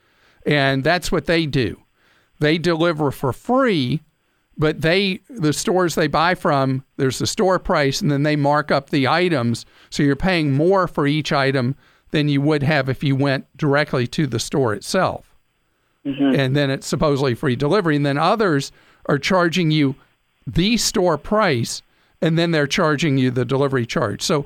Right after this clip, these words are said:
Speaker 1: how many big supermarket chains are there in your area?
Speaker 2: There's, uh, well, I guess you don't probably want me to name them, but there's quite a few, um,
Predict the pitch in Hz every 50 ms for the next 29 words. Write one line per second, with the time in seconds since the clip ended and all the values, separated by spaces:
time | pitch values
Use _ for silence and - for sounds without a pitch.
0 | - - - - 233 254 311 294 269 233 196 156 - - 190 175 175 165 151 -
1 | - 208 175 143 165 170 147 139 131 123 - - - - - 160 135 127 127 -
2 | 160 143 135 135 135 135 123 123 120 117 113 110 110 113 - - 127 117 107 101
3 | 101 - - - - _ _ _ _ _ _ _ _ _ _ _ _ _ _ _
4 | _ _ _ - - _ _ _ _ _ _ - - 254 254 277 294 285 285 -
5 | - _ _ _ _ _ _ _ _ _ _ _ - 190 175 - - - - 175
6 | 170 165 160 - 165 170 160 - 165 151 - - - 147 139 143 - 143 143 139
7 | 147 151 151 151 151 151 143 147 151 151 165 165 - - 240 294 339 - - -
8 | 381 359 294 254 247 - - 269 247 208 156 143 143 165 165 - - 180 175 175
9 | 175 170 180